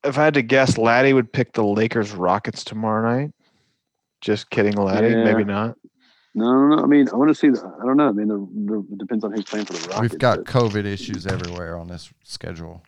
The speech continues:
Speaker 1: Hey, we're
Speaker 2: Hmm.
Speaker 1: not, uh, you said we weren't talking about that.
Speaker 3: That was for the other segment. This is
Speaker 1: <laughs> I'm
Speaker 3: pick
Speaker 1: just kidding.
Speaker 3: game. Week four,
Speaker 1: But
Speaker 3: pick
Speaker 1: we,
Speaker 3: game.
Speaker 1: we,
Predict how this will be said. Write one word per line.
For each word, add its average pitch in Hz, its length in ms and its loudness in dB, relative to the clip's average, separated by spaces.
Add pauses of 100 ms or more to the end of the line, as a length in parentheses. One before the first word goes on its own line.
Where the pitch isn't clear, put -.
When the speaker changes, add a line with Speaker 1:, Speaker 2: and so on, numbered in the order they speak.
(960)
Speaker 1:
Hey, 131 140 4
we're 131 160 4 (180)
Speaker 2:
Hmm. 87 100 -4
Speaker 1:
not, 117 80 -2
uh, 113 60 4
you 127 200 2
said 135 240 0
we 131 60 -2
weren't 120 180 0
talking 123 280 0
about 101 160 -6
that. 73 260 -10 (800)
Speaker 3:
That 98 120 -6
was 113 200 -4
for 113 220 -2
the 107 120 2
other 113 220 0
segment. 85 580 -8 (1000)
This 117 220 -6
is 107 120 -6
Speaker 1:
<laughs> - 40 -14
I'm - 60 -8
Speaker 3:
pick 143 160 2
Speaker 1:
just - 80 -8
kidding. 87 340 -2
Speaker 3:
game. 87 40 -16 (520)
Week 135 200 -4
four, 135 360 2
Speaker 1:
But 139 160 0
Speaker 3:
pick 151 140 2
Speaker 1:
we, 147 60 0
Speaker 3:
game. 92 360 2 (120)
Speaker 1:
we, 127 80 -8